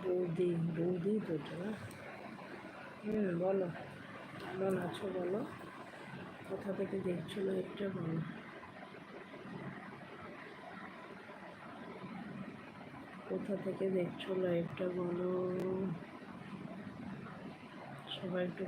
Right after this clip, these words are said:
প্লিজ লাইভটাতে জয়েন করো। কে কোথা থেকে দেখছো বলো, কেমন আছো বলো। আমার লাইভে যদি নতুন হয়ে থাকো, সবাই একটু প্লিজ চ্যানেলটা সাবস্ক্রাইব করে দিও। তোমাদের চ্যানেল থাকলে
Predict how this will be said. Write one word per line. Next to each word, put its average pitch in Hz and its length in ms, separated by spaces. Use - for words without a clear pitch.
প্লিজ 196 240
লাইভটাতে 175 600
জয়েন 175 380
করো। 185 200
কে 175 200
কোথা 170 320
থেকে 185 180
দেখছো 180 440
বলো, 185 240
কেমন 175 300
আছো 196 200
বলো। 165 220
আমার 185 200
লাইভে 180 360
যদি 196 180
নতুন 190 240
হয়ে 180 220
থাকো, 175 220
সবাই 180 300
একটু - 140
প্লিজ 190 300
চ্যানেলটা 196 360
সাবস্ক্রাইব 185 440
করে 185 260
দিও। 185 160
তোমাদের 180 480
চ্যানেল 190 280
থাকলে 185 240